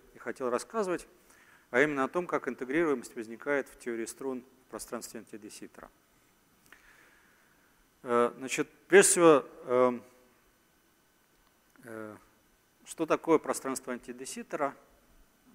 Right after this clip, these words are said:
Значит, на самом деле, э, э, пространство антидеситера — это плоскость Лобачевского. Э, э, точнее,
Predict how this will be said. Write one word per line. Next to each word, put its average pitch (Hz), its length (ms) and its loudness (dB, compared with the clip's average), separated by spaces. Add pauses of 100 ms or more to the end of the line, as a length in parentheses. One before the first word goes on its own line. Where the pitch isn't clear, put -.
Значит, - 260 -20
на 123 80 -12
самом 175 300 -6
деле, 131 420 -2 (140)
э, 107 560 -16 (840)
э, 104 180 -18
пространство 135 440 -12
антидеситера — 120 640 -10
это 107 260 -12 (1160)
плоскость - 420 -10
Лобачевского. 156 760 -8 (1160)
Э, 113 360 -4 (360)
э, 104 920 -14 (800)
точнее, 135 640 -2